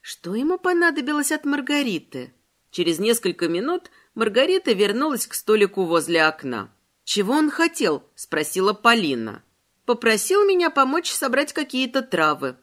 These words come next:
ответила Маргарита, усаживаясь на своё место. «Какие травы?» «Не знаю, он не объяснил. Просто сказал, что для одного зелья ему не хватает ингредиентов. Эти травы довольно редкие,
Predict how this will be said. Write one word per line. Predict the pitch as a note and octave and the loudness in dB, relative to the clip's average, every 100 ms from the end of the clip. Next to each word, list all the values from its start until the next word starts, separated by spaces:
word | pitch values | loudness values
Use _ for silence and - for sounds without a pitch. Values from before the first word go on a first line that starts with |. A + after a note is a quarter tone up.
| _ - | _ -12
ответила | D#3 C4 C#4+ A#3+ G#3+ | -8 -4 0 4 4
Маргарита, | G3 F3+ F#3+ A#3 D4 A#3 | 2 0 0 0 0 2
усаживаясь | F3+ - G3+ F#3+ F3 D#3+ - | 0 0 -2 0 -2 -2 -2
на | D#3+ | -4
своё | - D#3 D#3 E3+ | -2 0 0 0
место. | D3 A2 - - - _ _ _ _ _ | 0 -4 -8 -14 -20 _ _ _ _ _
«Какие | E4 E4+ E4+ G#3 E3 | -2 -2 0 0 0
травы?» | D#3 E3 D3+ C#3+ C#3 C#3 _ _ _ - | 0 0 2 2 -2 -10 _ _ _ -2
«Не | D4 D4 | 2 2
знаю, | C4+ C#4+ E4+ A3 E3+ - | 2 0 2 0 -4 -6
он | D#4 D#4 | 0 2
не | C4 | 4
объяснил. | G#3+ F#3+ G3 - F#3 F3 C3 - _ | 2 0 -4 -4 -4 -2 -4 -8 _
Просто | D#4 F4 - C4+ | 0 0 0 -4
сказал, | - C4 C4 F4 D#4+ | -2 -2 2 0 0
что | - G#3+ | 2 2
для | G#3 G3+ | 4 2
одного | G#3 G#3+ A#3 | 2 2 2
зелья | A#3 F4+ D#4+ G3 | 2 2 4 2
ему | G3 C#4 | 0 0
не | D4+ A#3+ | 0 0
хватает | A3+ A3+ B3+ B3 A#3+ | 0 2 2 2 2
ингредиентов. | A3+ G#3+ G3+ F#3 C3 A#2+ - - - _ - | 0 0 0 0 0 -4 -8 -14 -16 _ -8
Эти | D4 C#4+ D4 | -4 -2 -4
травы | D4 F4 D#4+ G#3+ | 0 2 4 4
довольно | B3+ E4 E4+ D4 | 4 2 2 2
редкие, | G3+ E3+ - - D#3 D3 | 2 0 -2 -6 -4 -4